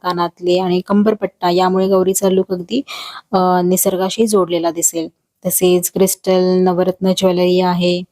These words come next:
तुमच्या लाडक्या गौराईला नटवण्यासाठी तुम्हाला मार्केटमध्ये खूप सारे दागिने बघायला मिळतील. तुमच्या घरी गौरीला तुम्ही कोणते दागिने घालणार आहात, ते मला कमेंट सेक्शनमध्ये जरूर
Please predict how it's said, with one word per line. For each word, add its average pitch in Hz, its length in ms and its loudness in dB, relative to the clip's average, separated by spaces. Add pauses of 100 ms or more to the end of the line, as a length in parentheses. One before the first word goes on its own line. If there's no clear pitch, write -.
(1300)
तुमच्या 214 280 4
लाडक्या 208 360 0
गौराईला 202 500 2
नटवण्यासाठी 196 760 -4 (440)
तुम्हाला 220 240 2
मार्केटमध्ये 190 680 -2 (160)
खूप 277 500 2
सारे 185 340 0
दागिने 180 340 0
बघायला 170 340 -2
मिळतील. 165 480 -8 (1200)
तुमच्या 214 360 2
घरी 254 180 2
गौरीला 196 520 2
तुम्ही 185 260 0
कोणते 185 340 0
दागिने 220 340 0
घालणार 214 320 -2
आहात, 190 240 -2 (160)
ते 254 40 0
मला 226 180 4 (120)
कमेंट 185 260 2
सेक्शनमध्ये 185 560 0
जरूर 185 320 0